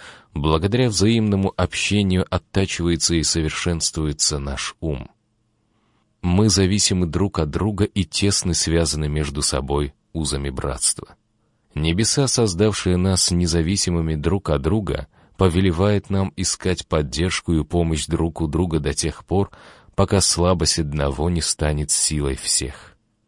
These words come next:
Именно через общественные отношения христианство вступает в контакт с миром. Каждый мужчина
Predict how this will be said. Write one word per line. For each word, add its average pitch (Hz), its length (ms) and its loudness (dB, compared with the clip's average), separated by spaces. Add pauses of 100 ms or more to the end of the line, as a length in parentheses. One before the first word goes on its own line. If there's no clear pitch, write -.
(280)
Именно 87 440 4
через 80 340 2
общественные 76 760 0
отношения 80 680 0
христианство 104 760 -2
вступает 90 520 -2
в - 80 -14
контакт 76 540 -4
с - 160 0
миром. 67 400 -6 (880)
Каждый 98 440 4
мужчина 82 720 0